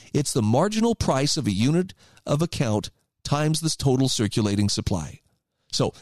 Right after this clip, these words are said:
this means if we have a thousand widget coins in circulation and you offer me two dollars for one of mine, the current widget coin market capitalization is two thousand dollars. But if I have seven hundred widget coins, he asks, do I really have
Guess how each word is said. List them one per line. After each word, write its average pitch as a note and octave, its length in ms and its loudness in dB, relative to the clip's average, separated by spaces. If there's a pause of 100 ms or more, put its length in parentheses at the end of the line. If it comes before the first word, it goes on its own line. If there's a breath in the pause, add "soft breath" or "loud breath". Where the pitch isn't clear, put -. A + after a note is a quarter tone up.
(240 loud breath)
this F3+ 180 2
means E3+ 200 2
if D3 80 0
we F3 120 4
have D#3+ 100 0
a D3+ 80 0
thousand G3 540 2
widget E3 320 0
coins D#3+ 420 2
in C#3 100 2
circulation A#2+ 680 0
and A2+ 100 0
you C3 140 4
offer C3 200 2
me B2 140 0
two G#3 180 -2
dollars D3+ 360 0
for B2 120 0
one A2 160 0
of C#3 120 -2
mine, G#2+ 320 2 (360 loud breath)
the A#2 80 -2
current F#3 380 0
widget F3 260 -2
coin E3+ 320 2
market C3+ 380 2
capitalization C3+ 800 0 (240 soft breath)
is D#3 300 0 (180)
two A2 160 0
thousand G#2+ 380 0
dollars. D3 500 -2 (1120 soft breath)
But D3+ 100 0
if D3+ 120 -2
I D3 80 2
have E3+ 280 2
seven F3+ 300 2
hundred D#3+ 280 2
widget C3 280 0
coins, C#3 320 0
he A2+ 160 2
asks, C3+ 300 0
do E2 120 -4
I E2+ 60 -2
really G2+ 360 0
have C#3+ 280 -2